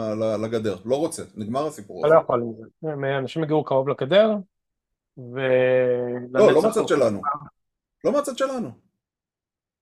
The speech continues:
Speaker 1: אתה יודע.
Speaker 2: אנשים לא גרו קרוב לגדר, מי שפרץ, אה, פ-, עבר שטח, אה, טוב, בשורה התחתונה, היא מלחמה, היא דבר מגעיל.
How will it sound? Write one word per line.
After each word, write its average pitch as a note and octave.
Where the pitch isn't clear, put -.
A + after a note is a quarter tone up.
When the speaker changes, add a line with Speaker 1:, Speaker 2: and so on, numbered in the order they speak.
Speaker 1:
אתה C#3+
יודע. A3+
Speaker 2:
אנשים D3
לא G4
גרו E4+
קרוב C#3
לגדר, B2+
מי E3+
שפרץ, E3+
אה, D3
פ-, C#3
עבר D#3+
שטח, D#3
אה, C#3
טוב, G#3+
בשורה F#3+
התחתונה, G#3+
היא A3+
מלחמה, F3
היא G3+
דבר D#3
מגעיל. C3+